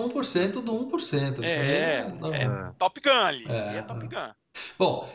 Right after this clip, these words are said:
Speaker 1: e aí tem uma cena foda deles contando pro cara que ele não vai poder ir, né? E o cara fica revoltado, fala, "Porra, sarampo, é? Hum, hum, mas eu não vou pegar sarampo, gente. Vamos conversar lá, vamos ver se tem jeito."
Speaker 3: Não, e o,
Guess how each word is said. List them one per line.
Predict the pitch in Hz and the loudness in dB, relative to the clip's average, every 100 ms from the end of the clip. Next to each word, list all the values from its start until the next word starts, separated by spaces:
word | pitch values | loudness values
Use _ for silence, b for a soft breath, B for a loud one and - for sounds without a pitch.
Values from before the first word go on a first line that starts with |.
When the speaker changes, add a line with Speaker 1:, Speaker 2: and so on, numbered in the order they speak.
| B | B
Speaker 1:
e | 165 | 2
aí | 165 175 240 - | 4 6 4 0
tem | - | 2
uma | 175 165 | 2 4
cena | - 170 | 2 0
foda | - 165 165 | 2 2 4
deles | 160 - | 0 -2
contando | 165 147 - 202 226 | -2 0 2 0 0
pro | - | -6
cara | - 143 139 - | 0 4 4 2
que | 127 | 0
ele | 127 | 2
não | 127 | 2
vai | 120 123 | 0 -2
poder | 123 120 | -2 -2
ir, | 113 120 | 0 0
né? | 120 113 127 | 0 -2 -10
E | |
o | 117 | -6
cara | 127 123 | -2 -2
fica | - 127 127 | -2 -2 0
revoltado, | 135 127 143 143 - 127 127 | 0 0 -2 -6 -8 -6 -4
fala, | 165 160 | -4 -8
"Porra, | 202 233 220 196 208 208 - B B B B - | -6 -4 -4 -4 -4 -6 -10 B B B B -10
sarampo, | - 165 180 214 - 180 | -6 0 0 0 0 -2
é? | 180 - 262 | -2 -8 -10
Hum, | 269 - - - - | -6 -6 -8 -16 -10
hum, | 277 - - | -6 -6 -6
mas | 180 269 | -6 -2
eu | 381 | 0
não | 214 | 0
vou | 139 160 | -4 -4
pegar | 151 131 | -4 -4
sarampo, | 127 117 - 120 139 131 - - | -4 -6 -6 -4 -2 -4 -6 -10
gente. | - 123 131 127 - 175 | -10 -10 -8 -10 -10 -2
Vamos | 202 349 | 0 2
conversar | 349 269 156 - 139 | 0 2 0 0 -2
lá, | 131 135 | 0 0
vamos | 143 190 | -2 -2
ver | 208 | -4
se | |
tem | 170 | -2
jeito." | 151 151 - | -2 -2 0
Speaker 3:
Não, | 170 170 | 2 6
e | |
o, | 165 | 6